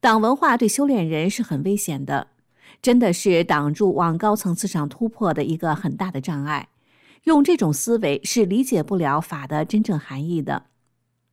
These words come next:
最近有一位一九九九年以前得法的老学员先走了，他在世的时候我俩交流过。他挂在嘴上的一句话就是“不会修”。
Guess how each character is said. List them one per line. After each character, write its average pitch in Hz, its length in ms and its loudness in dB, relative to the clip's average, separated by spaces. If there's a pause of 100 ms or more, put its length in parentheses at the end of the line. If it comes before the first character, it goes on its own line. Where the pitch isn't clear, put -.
(640)
最 214 220 4
近 196 340 0
有 185 160 4
一 190 140 2
位 196 160 2
一 254 180 2
九 175 180 2
九 165 160 0
九 208 140 0
年 165 240 -2
以 151 160 -2
前 170 320 -2
得 202 160 0
法 160 160 -4
的 135 80 -6
老 139 180 -2
学 156 220 -6
员 160 300 -2
先 165 200 -4
走 139 240 -6
了， 139 280 -6 (760)
他 180 200 2
在 175 180 0
世 202 160 -4
的 156 140 0
时 151 180 -2
候 151 380 0
我 180 80 2
俩 160 200 -2
交 180 200 -4
流 135 240 -2
过。 - 320 -4 (760)
他 294 240 4
挂 302 200 4
在 233 160 2
嘴 156 260 0
上 233 200 0
的 165 100 2
一 170 100 -2
句 240 160 0
话 214 320 -2
就 165 180 0
是 151 320 0
“不 156 160 -4
会 170 280 -2
修”。 196 400 0